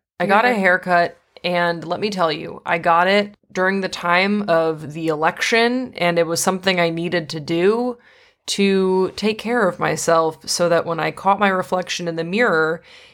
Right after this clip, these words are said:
Speaker 1: even though I am existing in a hellscape, my head looks cool. My head isn't stable right now,
Speaker 2: <laughs>
Speaker 1: given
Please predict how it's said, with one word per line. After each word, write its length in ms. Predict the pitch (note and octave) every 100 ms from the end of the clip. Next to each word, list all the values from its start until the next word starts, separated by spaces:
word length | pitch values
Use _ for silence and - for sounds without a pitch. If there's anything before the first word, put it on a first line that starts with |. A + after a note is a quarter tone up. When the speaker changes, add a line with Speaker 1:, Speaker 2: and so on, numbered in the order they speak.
| _ _ _ _ _
Speaker 1:
even 340 | A3+ C4 C#4+ B3+
though 200 | A3+ A3
I 140 | G3+
am 160 | F3+ E3+
existing 540 | D3+ C#3+ B3 - F3+
in 60 | E3
a 60 |
hellscape, 680 | D#3 D#3 D3+ - D#3+ D3+ D3 _
my 300 | - D3+ D3+
head 680 | D3 D3+ G3+ G3 D3+ D3 D#3 _ _ _ _
looks 240 | - B3+ -
cool. 420 | - E3 - - -
My 140 | F3+
head 260 | E3+ G#3+ G#3
isn't 520 | G#3 G3+ F#3+ E3+ D#3 _ _ _ _ -
stable 720 | - G3 A#3 C4 F#3+ G3+ B3+
right 280 | F3 D#3+ D3+
now, 440 | D#3 C#3 D3 A#3+
Speaker 2:
<laughs> 220 | A3 A#3+ G3+
Speaker 1:
given 540 | F3+ A3+ B3 E3+ D#3+